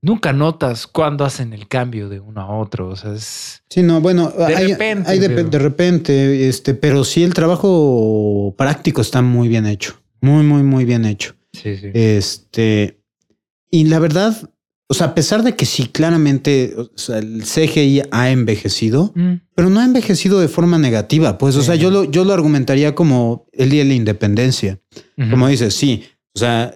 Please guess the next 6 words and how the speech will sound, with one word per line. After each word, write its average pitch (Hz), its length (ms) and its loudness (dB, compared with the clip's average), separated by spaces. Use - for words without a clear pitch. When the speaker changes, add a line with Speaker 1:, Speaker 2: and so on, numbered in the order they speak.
Speaker 2:
la, 113 720 -2
eh, 107 600 -10
se 139 200 -2
ve, 165 380 0
es 143 120 0
una 160 140 2